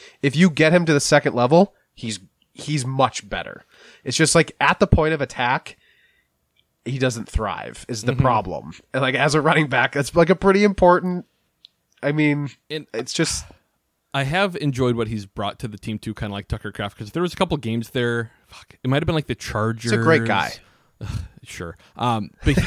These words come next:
Speaker 2: <laughs> he, like, injured two guys on, like, one drive, and I'm like, "Yes, yes, this is, this is what this offense has been missing."
Speaker 1: That's what I mean. If he gets to the second level, like, corners
Speaker 2: Yeah.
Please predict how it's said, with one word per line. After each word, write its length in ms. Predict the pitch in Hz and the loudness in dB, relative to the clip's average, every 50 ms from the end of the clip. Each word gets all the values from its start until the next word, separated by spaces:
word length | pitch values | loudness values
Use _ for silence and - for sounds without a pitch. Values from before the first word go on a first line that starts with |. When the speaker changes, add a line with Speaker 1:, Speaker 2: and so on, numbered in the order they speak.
| - 139 - - | 2 0 0 -2
Speaker 2:
<laughs> 200 | - - - - | -8 -12 -4 0
he, 80 | 190 | 2
like, 200 | 202 208 180 - - | 4 4 2 2 0
injured 420 | 147 147 151 127 156 165 147 120 - | 2 2 2 4 2 0 0 0 -6
two 240 | - - 139 139 | -2 0 0 0
guys 480 | 127 120 107 104 104 104 101 87 80 - - | 0 -2 -2 -2 -2 -4 -4 -6 -10 -12 -12
on, 140 | - 101 98 | -10 -10 -8
like, 180 | 98 95 - - | -8 -10 -10 -10
one 280 | 95 95 101 101 101 | -8 -6 -6 -6 -6
drive, 460 | 90 - 90 90 85 85 - 67 87 | -8 -8 -8 -6 -6 -6 -8 -10 -12
and 80 | - - | -14 -14
I'm 60 | 82 | -14
like, 240 | 92 87 92 - - | -14 -14 -16 -18 -18
"Yes, 540 | - 90 - - - - - - - - - - | -16 -14 -12 -10 -10 -10 -8 -10 -10 -12 -14 -16
yes, 380 | - 101 101 98 147 - - | -16 -16 -14 -14 -14 -14 -12
this 220 | - 117 107 - 117 | -12 -12 -10 -10 -10
is, 260 | 107 98 95 - - 117 | -10 -12 -12 -16 -10 -8
this 160 | 131 127 - | -8 -6 -6
is 140 | 131 117 107 | -8 -8 -8
what 220 | 104 104 104 - | -6 -8 -8 -8
this 140 | - 95 - | -8 -10 -8
offense 340 | 101 87 87 - - - - | -8 -8 -8 -10 -12 -14 -12
has 140 | 90 87 - | -12 -12 -12
been 160 | - - 82 | -12 -14 -12
missing." 180 | 80 - - - | -12 -12 -6 -4
Speaker 1:
That's 140 | 156 - - | -2 2 4
what 60 | 294 | 4
I 40 | 196 | 4
mean. 240 | 165 190 202 160 - - | 6 6 4 4 2 0
If 180 | 139 127 - | -4 -4 -2
he 120 | - 196 214 | 0 0 0
gets 400 | 175 131 131 147 165 - - - | 0 0 2 2 2 2 -2 -4
to 100 | - 196 | -2 -2
the 80 | 175 | -2
second 380 | 160 - - 160 - - 160 - | 0 2 2 2 2 2 0 0
level, 220 | 131 131 117 104 | 0 0 0 0
like, 180 | 98 - - - | -2 -4 -6 -8
corners 420 | - - 147 185 233 269 269 208 | -2 2 4 6 6 6 6 4
Speaker 2:
Yeah. 40 | - | 4